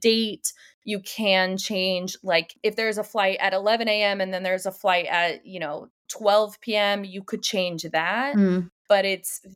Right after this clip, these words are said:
Speaker 1: very difficult and really not worth your time. So once it's booked,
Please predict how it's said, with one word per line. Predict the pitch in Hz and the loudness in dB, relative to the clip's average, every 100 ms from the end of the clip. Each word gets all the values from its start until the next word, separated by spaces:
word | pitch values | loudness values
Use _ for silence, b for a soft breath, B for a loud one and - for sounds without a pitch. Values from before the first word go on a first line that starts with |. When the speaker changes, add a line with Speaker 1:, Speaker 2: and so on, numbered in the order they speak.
| - | -2
Speaker 1:
very | 220 226 220 208 185 | 0 2 2 0 -2
difficult | 170 175 196 208 226 233 - | 0 0 0 -4 0 0 -2
and | 190 | 0
really | 196 208 | 4 4
not | 196 180 - | 4 0 2
worth | 180 202 | 0 0
your | - 165 | -6 -6
time. | - - 151 160 226 247 | -8 -8 -4 -2 0 -2
So | 240 | -2
once | 202 202 277 294 | -2 0 0 -2
it's | 262 | -6
booked, | 175 - 165 170 202 - | -8 -8 -2 -2 -2 -18